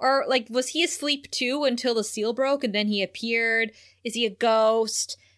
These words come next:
Is he part of a long line of, of men that just, like, watch over this mummy at all times?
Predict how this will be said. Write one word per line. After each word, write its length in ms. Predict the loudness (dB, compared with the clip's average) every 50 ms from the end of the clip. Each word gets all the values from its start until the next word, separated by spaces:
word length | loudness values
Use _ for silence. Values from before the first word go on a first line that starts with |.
| _ _ _ -2
Is 180 | -2 -2 -2
he 140 | -2 -6 -8
part 260 | -6 0 0 0 2
of 60 | 2 0
a 40 |
long 640 | 0 0 2 2 4 4 4 4 2 2 0 0 2
line 600 | 2 2 2 4 4 4 4 2 2 0 -2 -4 -6 -4
of, 600 | -2 0 2 4 4 4 4 2 0 -2 -6 -16 _ _ _ _ -4
of 280 | -2 -2 -2 -2 -4
men 580 | -4 0 0 2 2 2 2 2 0 0 -2 -2 0
that 200 | -2 -2 -2 0
just, 220 | -2 -2 -2 0
like, 160 | -2 -4 -2 0
watch 340 | 0 2 2 2 0 0 -2
over 220 | -2 0 0 -2 -2
this 180 | -4 -6 -4 -4
mummy 460 | -2 -2 0 0 -2 -2 -4 -4 -4
at 180 | -4 -2 -2
all 180 | 0 0 0 -2
times? 920 | -4 -6 -6 -2 0 0 0 2 0 0 0 -2 -4 -4 -6 -8 -10 -12